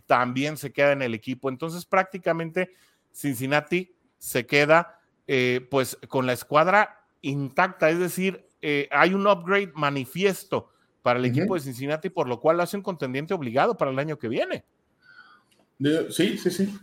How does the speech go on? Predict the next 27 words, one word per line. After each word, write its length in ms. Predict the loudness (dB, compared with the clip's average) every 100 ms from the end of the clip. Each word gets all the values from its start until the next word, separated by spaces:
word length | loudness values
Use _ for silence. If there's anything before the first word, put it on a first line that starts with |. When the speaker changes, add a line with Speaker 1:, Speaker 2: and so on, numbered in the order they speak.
| 2
Speaker 2:
Digo, 300 | 10 10 10
faltan 420 | 6 6 2 2
varios 260 | 4 4 2
jugadores 520 | 2 6 6 4 2
todavía 520 | 2 2 2 0 0 -4 -14 _ _ _ _ _ _
que 580 | -2 0 2 0 -2 -4
no 160 | -2 -2
sabemos 580 | 4 6 6 4 2 0
qué 80 | -2
es 60 | 0
lo 120 | 0
que 80 | 4
va 120 | 4
a 40 |
suceder. 540 | 4 -2 2 2 0 -4 _ _ _ _ _ _ _ _ -4
Entre 380 | -2 0 2 2
ellos 420 | 6 8 6 2
está 580 | -10 0 2 4 2 0
Auden 360 | 0 2 0 2
Tate, 280 | 2 2 -4 -20 _ _ _ -12
está 540 | -12 -4 -2 0 -2
Quinton 300 | -4 -4 -6
Spain, 440 | -8 -2 -2 0 -4
Speaker 1:
Ujú. 160 | -10 -20
Speaker 2:
está 500 | -4 -2 -2 -4 -10 -12 0
Trey 200 | 0 2
Flowers, 680 | 6 6 6 2 -2 -14